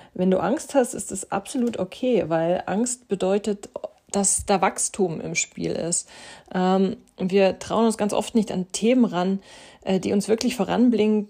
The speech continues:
bringen könnten, weil, äh, wir Angst haben, unsere Komfortzone zu verlassen. Und das ist eben genau dieses Problem. Wir, wir haben uns ein bisschen in dieser Mittelmäßigkeit, äh, ja, ergeben.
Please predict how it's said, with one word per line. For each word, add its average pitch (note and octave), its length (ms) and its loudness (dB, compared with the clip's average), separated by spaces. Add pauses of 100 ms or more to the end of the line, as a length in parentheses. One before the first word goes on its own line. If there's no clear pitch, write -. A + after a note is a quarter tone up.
(160)
bringen G#3+ 420 2
könnten, G#3+ 680 2
weil, F#3 320 0 (760)
äh, D#3 220 -6
wir E3 240 0
Angst B3 260 0
haben, F#3+ 180 2
unsere F#3 220 -2
Komfortzone - 840 -2
zu - 140 -10
verlassen. E3 480 -4
Und E3+ 160 -6
das - 240 2
ist - 360 -4
eben G#3 340 -2
genau G3 280 -2
dieses G#3 300 -2
Problem. G#3+ 540 2 (280)
Wir, - 260 0
wir F#3+ 100 -4
haben G#3 100 0
uns A3 140 -2
ein G#3+ 60 2
bisschen A3 220 -2
in G#3 80 0
dieser G3 200 -2
Mittelmäßigkeit, G3 1000 -4 (260)
äh, F#3+ 140 -2 (720)
ja, G3+ 320 2
ergeben. A3 680 0